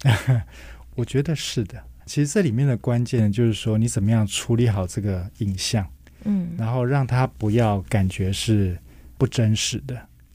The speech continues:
Speaker 1: 那这个技术呢，在于这些影像要怎么样把它截取，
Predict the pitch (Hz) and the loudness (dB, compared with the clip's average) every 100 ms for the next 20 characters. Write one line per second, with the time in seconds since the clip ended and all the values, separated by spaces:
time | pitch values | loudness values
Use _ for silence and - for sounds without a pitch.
0 | - - 180 175 123 - 143 - 147 113 | -10 -4 -2 0 0 0 0 0 0 0
1 | 104 101 123 104 98 - - 135 147 143 | -2 -2 -2 -2 -6 -8 -4 0 2 4
2 | 92 92 120 117 110 104 95 113 98 85 | 2 0 2 2 2 0 0 2 0 -4
3 | 101 104 101 - 101 117 - 120 - | -6 -6 -4 -4 -4 -2 -4 -4 -6